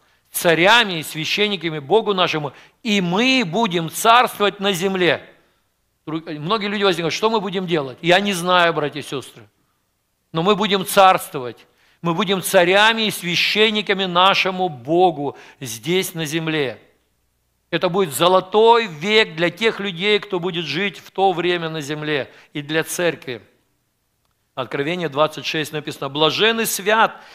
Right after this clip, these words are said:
имеющий участие в воскресении первом». Это церковь Божия.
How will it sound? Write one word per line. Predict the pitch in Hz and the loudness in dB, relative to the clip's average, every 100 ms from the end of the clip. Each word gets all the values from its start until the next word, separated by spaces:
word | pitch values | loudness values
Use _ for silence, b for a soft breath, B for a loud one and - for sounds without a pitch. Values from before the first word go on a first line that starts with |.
| B 175 | B -6
имеющий | 160 180 202 - | 0 0 0 -2
участие | 208 165 185 196 - 185 | -6 0 2 2 0 -2
в | |
воскресении | 180 - 165 160 190 185 180 | -2 -4 -6 -4 -4 -4 -6
первом». | 175 185 170 139 117 b b - | 0 0 2 -2 -8 b b -8
Это | 156 165 | -4 -4
церковь | - 202 208 185 151 139 | -2 4 4 2 -4 0
Божия. | 180 175 127 123 | 2 2 0 -6